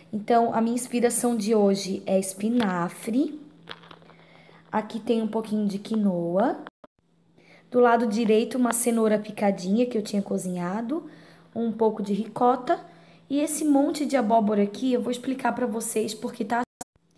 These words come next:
Eu lavei bem a casca dela e cozinhei e fiz um purê pra Elisa.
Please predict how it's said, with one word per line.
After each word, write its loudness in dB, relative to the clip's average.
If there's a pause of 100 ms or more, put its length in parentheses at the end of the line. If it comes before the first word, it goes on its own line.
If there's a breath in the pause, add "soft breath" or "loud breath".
(340 soft breath)
Eu -2
lavei 2
bem 2
a 0
casca -2
dela 2
e 0
cozinhei 0 (320 loud breath)
e -4
fiz 0
um 2
purê 2
pra -2
Elisa. 2